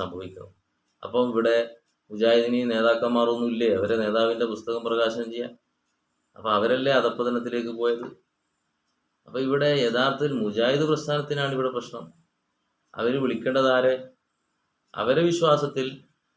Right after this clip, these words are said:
മുസ്ലിമായ ആളെ. കാരണം ഒരു നേതാവിൻ്റെ പുസ്തകമല്ലേ. അപ്പം ഈ നിലക്കും നമുക്കിവിടെ മനസ്സിലാക്കാവുന്നതാണ്.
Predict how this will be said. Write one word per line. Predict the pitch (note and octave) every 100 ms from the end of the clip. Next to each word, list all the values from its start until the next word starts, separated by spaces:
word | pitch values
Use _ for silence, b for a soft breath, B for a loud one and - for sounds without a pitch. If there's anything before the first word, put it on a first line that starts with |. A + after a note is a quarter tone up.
| _ _ -
മുസ്ലിമായ | A#2 C#3 C#3 B2+ A#2+ A2+
ആളെ. | G#2+ - - _ _ _ _ _ _ A2+
കാരണം | A#2 B2 C3
ഒരു | B2 A#2+
നേതാവിൻ്റെ | A2+ A#2 B2+ C3 C#3 B2+
പുസ്തകമല്ലേ. | A2+ B2 B2+ A#2+ F2+ F#2 _ _ _ _ _ _ _ _ _ -
അപ്പം | A2+ D3 D#3 - G#2+
ഈ | B2 C#3
നിലക്കും | B2 A2+ - C3+
നമുക്കിവിടെ | A#2+ A2 G#2+ G#2 G#2 G#2 -
മനസ്സിലാക്കാവുന്നതാണ്. | G2 F#2 G2 G2 F#2+ F#2+ F#2 F2+ -